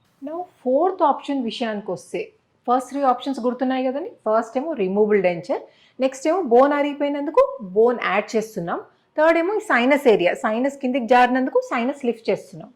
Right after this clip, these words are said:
ఓకే? So, ఫోర్త్ ఆప్షన్ ఏంటంటే, ఇది ఇమ్మీడియట్‌గా టీత్ లోడ్ చేయడానికి. ఓకే? So, పైన, ఇప్పుడు పైన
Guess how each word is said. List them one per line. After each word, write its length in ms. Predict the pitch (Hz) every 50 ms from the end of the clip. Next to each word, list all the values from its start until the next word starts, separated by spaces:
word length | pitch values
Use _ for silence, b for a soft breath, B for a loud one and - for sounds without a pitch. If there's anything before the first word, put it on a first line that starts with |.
| _ _ -
ఓకే? 180 | - - 466 466 B B B B B B B _ -
So, 80 | 370 392 - -
ఫోర్త్ 460 | - - 214 214 262 330 370 - -
ఆప్షన్ 420 | 302 320 330 339 - - 294 233
ఏంటంటే, 420 | 208 180 170 160 180 170 170 277 311
ఇది 240 | - 294 330 349 311
ఇమ్మీడియట్‌గా 640 | 269 294 294 311 330 349 339 349 349 339 339 349
టీత్ 280 | 359 359 285 262 240 240
లోడ్ 260 | 226 208 196 - -
చేయడానికి. 420 | 175 175 - 160 165 151 - - - _ _ _ _ _ -
ఓకే? 200 | 226 - 392 415 b b b b b b _ -
So, 120 | 381 - - - - - - 262
పైన, 340 | 254 254 302 294 311 320 294
ఇప్పుడు 260 | - 269 269 - 277
పైన 300 | - - 269 262 285 311